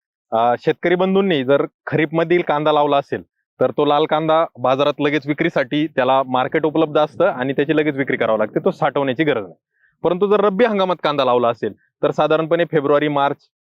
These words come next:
अ, किंवा एप्रिल महिन्यापर्यंत त्या कांद्याची काढणी होईल आणि त्यावेळेला मार्केट असेल याची शक्यता खूप कमी आहे. त्या परिस्थितीमध्ये बहुतांशी वेळेस मार्केट हे नसतं. मग त्या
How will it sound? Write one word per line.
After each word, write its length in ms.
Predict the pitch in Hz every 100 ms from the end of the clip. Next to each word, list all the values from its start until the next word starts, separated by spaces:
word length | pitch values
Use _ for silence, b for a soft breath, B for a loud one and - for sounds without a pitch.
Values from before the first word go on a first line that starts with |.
| -
अ, 340 | 113 113 117 113
किंवा 140 | 143 143
एप्रिल 340 | 143 156 160
महिन्यापर्यंत 560 | 151 151 139 135 127 104
त्या 360 | - _ 131
कांद्याची 300 | 143 147 147
काढणी 300 | 185 180 170
होईल 120 | 113 92 _ _ -
आणि 120 | 156
त्यावेळेला 400 | 165 202 214 214
मार्केट 500 | 196 175 180 185 202
असेल 440 | 190 196 208 208 196 - - - -
याची 240 | 156 208
शक्यता 320 | 196 175 185 -
खूप 180 | 175 -
कमी 200 | 127 110
आहे. 280 | - _ -
त्या 160 | 143
परिस्थितीमध्ये 640 | 156 170 165 156 147 147 143
बहुतांशी 560 | 143 151 151 160 156
वेळेस 200 | 151 151
मार्केट 340 | 143 131 151 139
हे 80 |
नसतं. 300 | 135 147 - - _ _ _ b b -
मग 100 | 165 _ _ 202
त्या 280 | 226 254